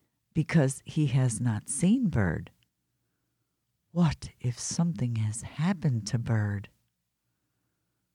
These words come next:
Giraffe decides to follow the trail of feathers. First, the feathers lead Giraffe into a dark forest. He has to watch his head.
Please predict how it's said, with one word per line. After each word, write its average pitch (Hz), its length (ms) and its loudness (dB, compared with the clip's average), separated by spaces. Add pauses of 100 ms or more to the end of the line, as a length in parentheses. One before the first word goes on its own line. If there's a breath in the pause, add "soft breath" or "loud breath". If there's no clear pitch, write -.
(560)
Giraffe 160 520 -2
decides - 840 -2 (560 soft breath)
to 135 160 0
follow 180 420 0
the 139 160 -2
trail 175 540 0
of 156 140 -2
feathers. - 720 -4 (1400)
First, 170 500 0 (360)
the 131 100 -2
feathers 117 640 0
lead 127 320 0
Giraffe 107 640 -2
into 120 340 -2
a 104 100 0
dark 107 480 -2
forest. - 800 -4 (720)
He 220 160 -2
has 160 220 4
to - 120 -4
watch 101 340 0
his 101 200 -4
head. 107 340 -2